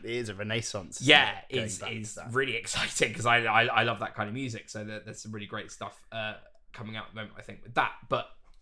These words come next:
Speaker 2: in the midst of the seventies, but, you know, with, with the kind of rise of the Sex Pistols and the Clash and people like that, you, you had, you know,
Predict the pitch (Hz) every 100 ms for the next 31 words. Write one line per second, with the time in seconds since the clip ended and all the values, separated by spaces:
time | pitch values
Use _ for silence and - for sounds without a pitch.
0 | - 147 127 139 165 - 107 - 139 127
1 | - 98 95 113 - 110 104 104 - -
2 | - - - - 123 104 - 127 123 110
3 | 107 113 110 110 110 104 101 - - 107
4 | 110 104 101 - 107 107 - 104 104 107
5 | 104 - 104 101 - 123 117 110 107 -
6 | 113 107 98 113 104 101 - - - -
7 | - - - - - 151 156 120